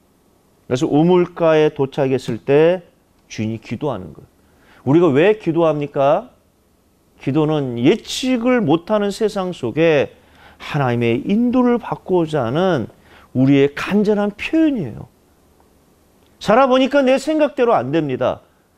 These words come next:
물질도 경제도 솔직히 부부 사이도 자녀도 내 마음대로 안 돼요. 그렇기 때문에 하나님의 인도를 받기 위해서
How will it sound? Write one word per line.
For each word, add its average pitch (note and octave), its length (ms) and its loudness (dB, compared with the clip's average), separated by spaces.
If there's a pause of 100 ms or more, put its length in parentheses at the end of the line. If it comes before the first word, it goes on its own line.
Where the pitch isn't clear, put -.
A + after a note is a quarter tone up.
(280)
물질도 G#3 680 2
경제도 F#3 800 0 (480)
솔직히 B3+ 580 0
부부 C#4+ 300 2
사이도 D3+ 640 2 (180)
자녀도 B3 720 0 (160)
내 C#3 120 -2
마음대로 D3+ 400 0
안 G#2 220 -6
돼요. F#2 380 -8 (920)
그렇기 B3+ 380 2
때문에 E3+ 320 0
하나님의 B3 760 0
인도를 D#4+ 480 2
받기 D#3 280 -2
위해서 D#3+ 760 0